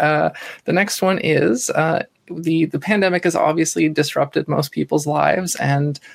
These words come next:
uh, that's kind of turned out differently for different people, depending on your situation and, uh, other factors. But, uh, I'm trying to take a positive look at this and say, what, uh,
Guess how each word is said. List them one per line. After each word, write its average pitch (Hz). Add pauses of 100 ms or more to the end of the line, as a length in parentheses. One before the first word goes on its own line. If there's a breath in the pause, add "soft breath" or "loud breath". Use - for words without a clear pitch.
(180 loud breath)
uh, 151
that's -
kind 160
of 147
turned 160
out 156 (240)
differently 165
for 156
different 147
people, 202
depending 143
on 131
your 135
situation 214
and, 139
uh, 117
other 190
factors. 190
But, 143 (440 loud breath)
uh, 156
I'm 156
trying 165
to 156
take -
a 160 (120)
positive 190
look 160
at 131
this 143
and 151
say, 147 (360 loud breath)
what, 175
uh, 160